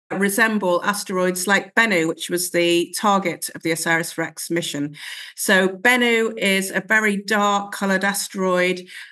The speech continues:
and we think it's dark because it contains a lot of carbon. Uh, when the spacecraft went to visit it, it spent a couple of years, uh,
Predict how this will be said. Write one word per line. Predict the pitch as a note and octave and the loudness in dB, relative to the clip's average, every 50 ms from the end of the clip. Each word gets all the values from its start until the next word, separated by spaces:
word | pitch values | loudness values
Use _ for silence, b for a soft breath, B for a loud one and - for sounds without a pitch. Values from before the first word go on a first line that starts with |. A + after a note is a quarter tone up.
| B - | B 0
and | - F3+ F3+ F3 F3+ F#3 F3+ | 4 4 6 6 4 2 0
we | F#3+ F#3+ | -2 -2
think | F#3+ F#3+ C4 C4 C#4 - | 0 0 0 0 2 0
it's | - G3 - | -2 -4 -2
dark | - A3 G3+ G3 F#3+ - | 0 2 2 2 0 -2
because | G3 F#3+ - F#3+ G3 | -4 -4 -4 -4 -4
it | G3 | -4
contains | - G3 G3 F#3+ F#3+ G3 G3 F#3+ F#3+ | -4 -4 -4 -2 -2 -2 -2 0 0
a | |
lot | F#3+ F#3+ F#3 | -2 -2 -2
of | F#3 F#3 | -4 -6
carbon. | - - - A3+ A3 A3 G#3+ G3+ G3 E3+ D#3 D#3 D#3+ E3 B B B B B B B B | -10 -6 -2 0 2 4 4 2 2 0 -2 -2 -2 -4 B B B B B B B B
Uh, | - F3+ F3 F3 F3 F3 F3 F3 | 2 4 4 6 6 4 2 2
when | G3+ A3 A3 | 2 0 2
the | G#3+ G#3 | 2 0
spacecraft | G#3 - - A#3+ A3 A#3 - A3 G#3 G#3 | 0 0 0 0 0 0 -2 -4 -2 0
went | G#3 G3 G3 | 0 -2 -2
to | - - | -2 -4
visit | F#3 F#3+ G3+ G#3+ G#3+ A3+ G#3 G#3 - | -2 0 0 0 0 0 -2 -2 0
it, | F3 E3+ E3+ E3+ - | -2 -2 0 -2 -4
it | D#3+ - | -6 -6
spent | - - - F#3 F3 F3+ | -4 -2 0 0 0 -2
a | - | -4
couple | - - A3+ A3 - | -6 -8 -6 -4 -4
of | G#3 G3 | -4 -2
years, | G#3 G3+ G3+ G3 F#3+ F#3+ F#3+ F#3+ B B B B B B B - | 0 2 2 2 2 0 -2 -4 B B B B B B B 0
uh, | F#3+ F#3 F3+ F3+ F3 E3 | 4 4 6 6 4 4